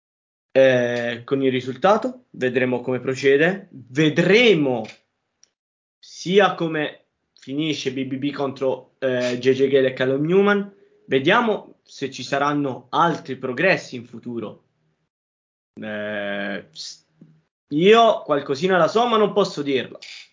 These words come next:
Eh, c'ho, ho qualche voce mi è arrivata, diciamo, su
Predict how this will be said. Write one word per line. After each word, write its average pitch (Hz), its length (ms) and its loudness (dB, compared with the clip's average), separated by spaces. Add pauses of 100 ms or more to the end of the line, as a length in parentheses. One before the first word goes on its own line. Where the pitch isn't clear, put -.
(1000)
Eh, 113 920 -6 (760)
c'ho, 170 180 4
ho 170 800 6 (180)
qualche 160 400 2
voce 151 320 4
mi 143 100 2
è 139 40 2
arrivata, 120 580 -4
diciamo, 113 760 -4
su 135 520 -6